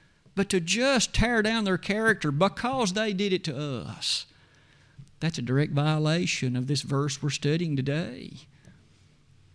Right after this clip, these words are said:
You'll notice on this particular passage, doesn't it remind us again of our Master? The scenario is so easy to envision. Here he is nailed to a cross.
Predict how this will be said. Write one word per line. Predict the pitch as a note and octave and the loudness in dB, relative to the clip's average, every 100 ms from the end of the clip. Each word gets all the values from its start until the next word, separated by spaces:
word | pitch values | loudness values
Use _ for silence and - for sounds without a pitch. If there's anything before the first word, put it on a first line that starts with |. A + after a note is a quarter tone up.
| - - - - | -20 -20 -20 -8
You'll | - D#3+ | 6 8
notice | D3 D#3+ E3+ C3+ | 8 6 6 2
on | D#3 | 0
this | D3+ C#3+ | -2 -4
particular | - - E3 D3 | -4 -6 -4 -4
passage, | C#3 E3 - D3+ - D2 A2+ - _ _ - _ _ - - - - - - - _ | -4 -6 -6 -10 -10 -12 -14 -14 _ _ -20 _ _ -18 -18 -18 -20 -20 -20 -20 _
doesn't | D3+ F3+ | 6 6
it | E3+ | 4
remind | C#3 C#3 D#3 E3+ | 4 6 4 4
us | F3+ D#3 | 4 4
again | C#3 D#3 | 4 2
of | D#3+ | 2
our | A#2+ | 2
Master? | A#2+ B2 E3 F3 - - A3 A3 - - - - - - - _ - - _ | 2 2 4 2 0 -2 -2 -2 -6 -18 -20 -20 -20 -20 -20 _ -20 -20 _
The | D#3+ | 6
scenario | C#3+ D3+ D#3+ F#3+ F#3 D#3+ D3+ | 6 6 6 6 6 6 6
is | D3 | 6
so | E3 D#3 | 6 6
easy | F3 F#3+ D#3 | 6 4 4
to | D#3 | 4
envision. | D#3+ D#3 F#3+ G3 C3+ B2 A#2 - | 2 2 0 0 0 0 -2 -4
Here | - G#3+ | 4 8
he | F3+ A3 A3 E3 | 10 10 10 10
is | C#3+ | 8
nailed | D3 E3 G3+ | 4 4 4
to | D3+ | 4
a | D#3+ | 2
cross. | - A#3+ A#3 C#3 - - B2 - - | 0 0 2 0 -2 -6 -6 -4 -6